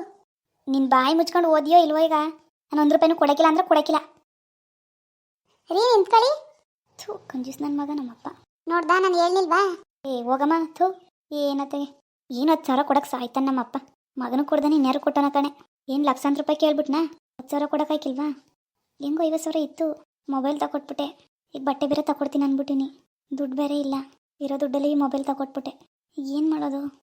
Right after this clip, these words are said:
Speaker 1: ಹೇಳ್ಬಿಟ್ಟಿನಲ್ಲ ತಕೊಡ್ತೀನಿ ಅಂತ. ಈಗ ಹೇಳ್ಬಿಟ್ಟು ದುಡ್ಡಿಲ್ಲ ಅಂದ್ರೆ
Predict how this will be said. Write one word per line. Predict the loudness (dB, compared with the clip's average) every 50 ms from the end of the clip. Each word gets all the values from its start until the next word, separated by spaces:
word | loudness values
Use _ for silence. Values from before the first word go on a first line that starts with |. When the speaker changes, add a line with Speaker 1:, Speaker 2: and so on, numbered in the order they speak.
| _ _ _ _
Speaker 1:
ಹೇಳ್ಬಿಟ್ಟಿನಲ್ಲ | -2 0 0 0 -2 -2 0 0 0 0 0 -2
ತಕೊಡ್ತೀನಿ | -2 -4 -4 -4 -4 -4 -2 -2 -2
ಅಂತ. | -2 -2 -4 -6 -6 -8 -12 _ _ _ _ _ -8
ಈಗ | -4 -2 0 0
ಹೇಳ್ಬಿಟ್ಟು | -2 -2 -4 -4 -4 -2 -2
ದುಡ್ಡಿಲ್ಲ | -2 -2 -2 -2 -2 -2
ಅಂದ್ರೆ | -2 -2 -2 -2 -4